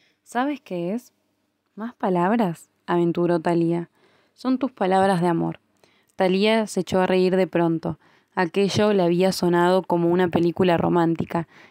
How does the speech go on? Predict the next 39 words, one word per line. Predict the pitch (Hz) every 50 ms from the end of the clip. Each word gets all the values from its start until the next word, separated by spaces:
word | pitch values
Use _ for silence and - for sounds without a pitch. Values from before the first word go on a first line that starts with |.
| _ _
y | 208 202
le | 208 202
daba | 208 214 220
un | 220 220
poco | 196 196 185 202 208
de | 196 185
vergüenza | 170 165 165 165 185 190 185 175 160 - 175 160
que | 156 - 175
aquella | 156 - 180 175 - - 180 -
persona | - 170 160 - - 180 180 175 175 180 190
pensara | - - 175 170 160 - - 175 175 175 165
que | - - 175 175 175
ella | 175 - - 175 170 180 - -
era | - 190 185 180
tan | - - 185 185 202 208 196
cursi | - 208 214 220 - - - 214
como | - 185 175 170 165
para | - 170 165 170 165
eso. | 165 160 - - 185 175 160 - _ _ _ _ _ _ _ _ _ _ _ _ _ _ _ _ _
"Yo | - - 240 240
nunca | 240 247 269 262 - 254 226
le | 190 185
he | 175 180
dicho | 190 185 - - 214
palabras | - - 175 175 175 170 180 190 190 170
de | 170
amor | 175 175 170 180 185
a | 190 196
nadie". | 190 185 175 175 175 170 170 170 165 - _ _ _ - - - - - _ _ _
Claro | - 226 220 233 262 285 254
que | - 185 170
sí, | - - 190 175 165 156 - _ _ _
muchas | 202 196 202 214 - 247 220 196
veces. | 196 196 190 - - 180 170 165 - - - _ _ _ _ _ _ -
A | 196 185
tu | - 185
madre, | 180 196 214 226 220 202 175 175 175
por | 160 180 175
ejemplo. | 175 - - - 175 170 165 - 175 175 165